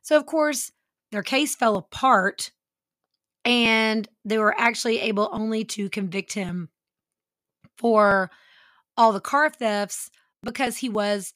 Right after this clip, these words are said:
a repeat offender. Swinney ended up spending about twenty-six years in prison, um,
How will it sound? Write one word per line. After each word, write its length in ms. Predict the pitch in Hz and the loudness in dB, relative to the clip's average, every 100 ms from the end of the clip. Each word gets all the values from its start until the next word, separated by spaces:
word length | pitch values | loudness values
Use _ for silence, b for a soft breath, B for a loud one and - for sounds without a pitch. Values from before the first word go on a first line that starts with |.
| - | -12
a 80 | 202 | -8
repeat 420 | 190 - 202 - - | -8 -8 -10 -10 -14
offender. 600 | 190 - 190 180 - - _ _ _ _ _ _ _ _ _ _ _ _ _ _ _ _ _ _ _ _ _ _ _ b b b b b b b | -14 -8 -8 -6 -12 -14 _ _ _ _ _ _ _ _ _ _ _ _ _ _ _ _ _ _ _ _ _ _ _ b b b b b b b
Swinney 340 | 311 330 330 | 2 6 6
ended 200 | 277 269 | 6 8
up 180 | 240 240 | 8 6
spending 680 | - - 233 214 208 202 202 B B B - | 0 4 6 8 8 6 2 B B B 4
about 460 | 233 214 220 214 | 6 8 6 4
twenty-six 560 | - 247 240 240 214 - | 4 6 6 6 2 2
years 320 | 202 190 180 554 | 2 2 0 -2
in 200 | 226 202 | 0 0
prison, 560 | - 208 170 175 175 170 B B B _ - | 0 0 0 -4 -4 -8 B B B _ -2
um, 480 | 254 233 220 214 | 0 0 0 -2